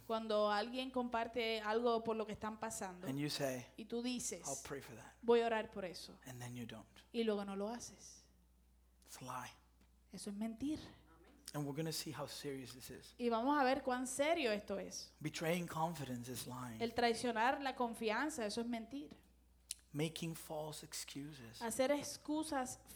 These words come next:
Speaker 1: falsas.
Speaker 2: All this, all these are forms of lying.
Speaker 1: Todas estas son diferentes formas de la mentira.
Speaker 2: And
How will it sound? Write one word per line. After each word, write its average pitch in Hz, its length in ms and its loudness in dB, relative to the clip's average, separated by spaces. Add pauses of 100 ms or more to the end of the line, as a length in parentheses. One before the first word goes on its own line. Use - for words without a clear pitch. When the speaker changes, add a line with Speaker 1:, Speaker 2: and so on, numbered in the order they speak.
Speaker 1:
falsas. - 800 -2
Speaker 2:
All 190 440 -6 (160)
this, 143 560 -6 (360)
all 185 180 -4
these 143 400 -6
are 127 120 -12 (260)
forms 135 420 -6
of 120 100 -12 (120)
lying. 120 420 -6 (300)
Speaker 1:
Todas 294 420 2
estas 311 420 2
son 262 340 0 (300)
diferentes 247 480 -2
formas 294 580 2
de 233 340 0
la 226 160 -2
mentira. 220 680 -4
Speaker 2:
And 139 160 -4